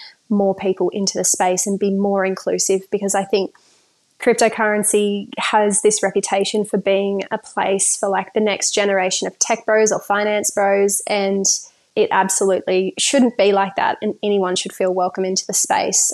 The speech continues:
Um, so I think that there is a big opportunity in that, and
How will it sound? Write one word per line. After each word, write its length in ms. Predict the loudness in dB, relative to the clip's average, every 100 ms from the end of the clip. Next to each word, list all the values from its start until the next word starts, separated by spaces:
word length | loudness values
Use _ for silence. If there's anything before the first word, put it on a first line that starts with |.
| -4
Um, 460 | -8 -6 -6 -8 -4
so 220 | 0 0
I 100 | 0
think 280 | -2 -4 -4
that 160 | -4
there 200 | -2 -2
is 200 | 0 0
a 100 | -2 -2
big 220 | 2 2 0
opportunity 840 | -4 -4 -4 -2 -4 -4 -4 -4 -8 _ -20 _ _
in 180 | 0 2
that, 240 | 4 2 2
and 200 | -2